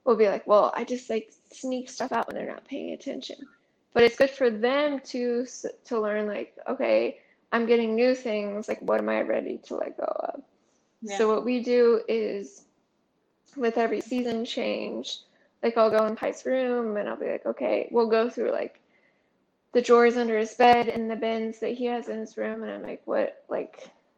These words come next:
Speaker 1: what are we ready to pass on to friends or donate or send to friends and surprise them?" Like, whatever we wanna do. Um, but it's,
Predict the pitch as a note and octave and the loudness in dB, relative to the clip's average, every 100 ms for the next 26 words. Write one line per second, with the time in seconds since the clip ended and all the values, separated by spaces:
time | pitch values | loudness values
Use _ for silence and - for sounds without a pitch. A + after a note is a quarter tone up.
0 | _ - A3+ A3 A3 G#3+ G#3 G3+ G#3 - | _ -4 0 2 0 0 -2 -2 -4 -8
1 | - - - - - C4 B3+ A#3+ A3+ - | -12 -12 -12 -12 -6 -4 -4 -6 -8 -6
2 | A3+ G#3+ - A3 - - A1+ - - - | -6 -6 -6 -6 -8 -8 -6 -6 -6 -6
3 | C4 B2 A3 - - A3+ - - - - | -4 0 -2 -2 -4 -4 -4 -6 -8 -10
4 | C4 - A#3+ A#3 - A2+ - - - A#2 | -4 0 2 0 -4 -6 -8 -8 -2 0
5 | A#2+ F2 - - _ - _ - A#3+ A#3+ | 2 0 -2 -6 _ -20 _ -4 -2 0
6 | A3+ G#3+ B3+ B3+ B3+ A#3+ A3+ - - - | 0 -2 -2 2 6 6 4 0 -6 -8
7 | D2+ - D2+ - _ _ _ - A#3 A#3 | -8 -8 -12 -16 _ _ _ -2 4 4
8 | A#3 - | 2 -8